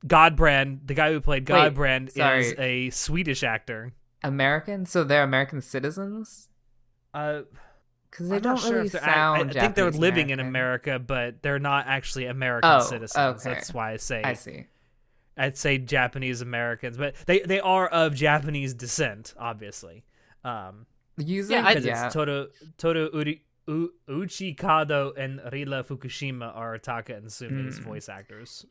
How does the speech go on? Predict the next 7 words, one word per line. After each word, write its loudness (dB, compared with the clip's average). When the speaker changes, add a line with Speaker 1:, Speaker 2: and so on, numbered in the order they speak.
Speaker 2:
Yeah, 8
using, -2
um, 0
ethnic -2
accents -2
can -8
be -4